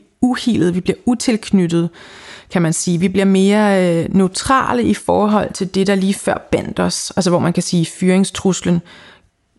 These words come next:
førte måske til panik, eller angst, eller hvad søren det må være. Jamen, så når vi begynder at kunne lege lidt med perspektivet, og også få et smil på læben en gang imellem, så begynder der at skabe sig nye forbindelser i hjernen.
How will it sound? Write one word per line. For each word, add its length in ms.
førte 200
måske 240
til 140
panik, 600
eller 260
angst, 380
eller 140
hvad 100
søren 220
det 80
må 80
være. 180
Jamen, 240
så 180
når 100
vi 80
begynder 280
at 40
kunne 180
lege 260
lidt 140
med 80
perspektivet, 680
og 60
også 140
få 80
et 100
smil 220
på 100
læben 280
en 60
gang 180
imellem, 300
så 120
begynder 300
der 80
at 60
skabe 340
sig 160
nye 200
forbindelser 500
i 60
hjernen. 540